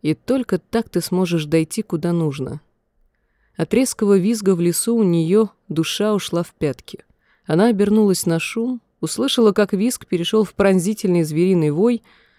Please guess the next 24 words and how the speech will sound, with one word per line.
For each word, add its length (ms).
а 100
потом 380
в 40
хихикающее 760
бормотание, 960
свойственное 640
гиене. 680
Она 220
подумала, 500
что 200
видит 300
в 80
темноте 480
пару 320
жадных 420
глаз, 480
они 180
зловеще 480
блеснули, 600
прежде 360
чем 240
скрыться 480
в 60
лесу. 440